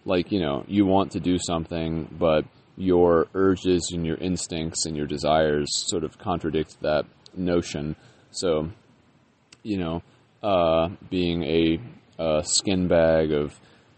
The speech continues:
um, weak biological mechanisms, like, you really can't escape that. And so,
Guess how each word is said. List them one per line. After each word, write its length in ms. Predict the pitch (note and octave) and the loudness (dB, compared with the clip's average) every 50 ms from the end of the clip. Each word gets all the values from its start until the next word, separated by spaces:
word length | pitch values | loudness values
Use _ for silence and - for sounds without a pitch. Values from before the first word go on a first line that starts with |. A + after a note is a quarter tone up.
| - | -14
um, 840 | E2 E2 D#2 D2+ C#2+ C#2+ C#2 C#2 C#2 C#2 C2+ - B2 D3 D#3+ F3 - - _ _ _ _ _ | -8 -4 -2 -2 0 0 0 -2 -2 -4 -6 -8 -10 -12 -14 -16 -18 -20 _ _ _ _ _
weak 580 | F#2 F2+ F#2 F#2+ F#2+ F#2 - _ - - - - _ _ _ _ _ _ | -10 -2 0 2 0 0 -2 _ -20 -20 -20 -20 _ _ _ _ _ _
biological 1080 | - D#2 F#2 F2+ E2+ D#2+ D#2+ D#2+ D#2+ D#2+ - - F#2+ - - F2+ D#2+ D2+ D2 D2+ D2+ D2 _ _ _ _ _ _ _ _ _ _ _ _ _ _ | -8 -2 0 2 2 4 4 4 4 4 2 -2 -8 -6 -2 -2 0 0 0 0 -2 -4 _ _ _ _ _ _ _ _ _ _ _ _ _ _
mechanisms, 920 | - F2+ F2 F2 - - F2+ E2 D#2 C#2+ E2 D#2 D#2 D2+ D#2 E2 E2 - - | -10 -6 -6 -6 -4 -4 -6 -6 -4 -4 -4 -4 -4 -4 -4 -6 -6 -6 -6
like, 140 | D#2+ D2+ D2+ - | -6 -6 -6 -2
you 140 | F2+ F#2 G2 | -2 0 2
really 240 | G#2 A2 A2+ G#2 | 4 6 6 4
can't 280 | - - A2 F#2+ - - | 4 2 -6 -8 -8 -6
escape 420 | D#2+ - - - F2+ E2+ F2 - | -4 -4 -4 -2 0 -2 -2 -2
that. 240 | - A#2 A2+ A2+ A2 - _ _ - - - - - _ _ _ _ _ _ _ _ _ _ _ _ _ _ _ _ - | 0 0 2 2 0 0 _ _ -20 -20 -20 -20 -20 _ _ _ _ _ _ _ _ _ _ _ _ _ _ _ _ -4
And 240 | B2 B2+ B2+ B2+ | -2 0 0 0
so, 520 | - - D#3+ D#3 D3 D3 D3 C#3+ C#3+ - | 0 2 4 8 8 10 10 10 8 6